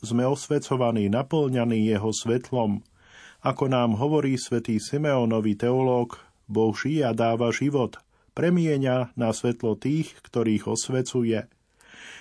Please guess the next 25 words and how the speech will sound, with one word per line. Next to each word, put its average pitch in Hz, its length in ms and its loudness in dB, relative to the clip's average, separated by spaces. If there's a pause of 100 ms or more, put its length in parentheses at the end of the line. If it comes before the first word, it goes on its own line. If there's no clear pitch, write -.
(100)
Najvyššou 120 640 2
skúsenosťou 117 880 0
s 131 80 -8
Bohom, 117 400 0
ktorú 120 320 -2
môžeme 135 480 2
dosiahnuť, 110 800 0 (320)
je 131 160 2
podľa 123 320 0
názoru 139 480 2
mnohých 123 560 0
cirkevných 117 640 -2
otcov 139 560 -2 (320)
uvedomenie 147 800 2
si 117 240 0
jeho 107 160 0
božského 113 720 -2
svetla 123 520 -2
a 101 80 -2
skúsenosť, 135 840 -2
ktorá 123 400 0
nás 107 240 -2
premieňa 135 640 0
na 117 160 2
nositeľov 117 640 -2